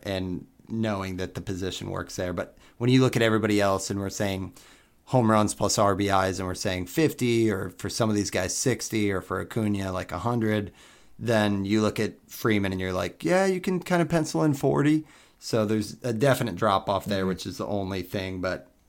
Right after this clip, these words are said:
Speaker 1: whatever. You're still loving what you're getting from, from Freddie Freeman. Um, so that was your number eight, Steve. Uh, my number eight was Tucker. My number nine was Freeman. So let's go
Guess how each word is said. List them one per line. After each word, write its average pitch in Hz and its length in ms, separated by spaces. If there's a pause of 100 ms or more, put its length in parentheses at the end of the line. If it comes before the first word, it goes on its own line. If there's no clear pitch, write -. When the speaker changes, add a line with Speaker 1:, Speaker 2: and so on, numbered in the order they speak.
(220)
Speaker 1:
whatever. 98 540 (140)
You're 101 180
still 95 300
loving 90 340
what 92 160
you're 87 80
getting 87 280
from, 90 480
from 95 220
Freddie 98 260
Freeman. 135 420 (640)
Um, 110 580 (160)
so - 220
that 147 200
was 131 220
your 127 300
number 113 420
eight, 107 300
Steve. 90 680 (180)
Uh, 92 580 (360)
my 120 220
number 123 260
eight 123 220
was 117 200
Tucker. 107 520
My 110 140
number 101 260
nine 117 380
was 101 180
Freeman. 101 500
So 104 160
let's 98 220
go 104 500